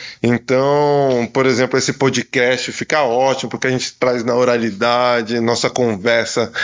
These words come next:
fluida, né, como tem que ser. E a extensão justamente abre esses espaços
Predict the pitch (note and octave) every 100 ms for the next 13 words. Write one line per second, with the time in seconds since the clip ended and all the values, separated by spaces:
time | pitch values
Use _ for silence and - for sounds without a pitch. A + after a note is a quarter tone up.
0 | - - - C3 C#3 C3 B2+ A#2+ A#2+ A#2+
1 | - - A2 A2 A#2+ A#2 A#2 A#2 - -
2 | G#2+ A2 C#3 C#3 - - - - C4+ E3
3 | E3+ E3+ F3+ - F#3+ F#3 - F#3 G3 G3+
4 | G3 F#3+ G3 F#3+ F#3+ G3 G3 G3 G3+ G3+
5 | G3+ F#3+ - - D#3+ - - - F3+ F#3+
6 | G3+ - - A3 -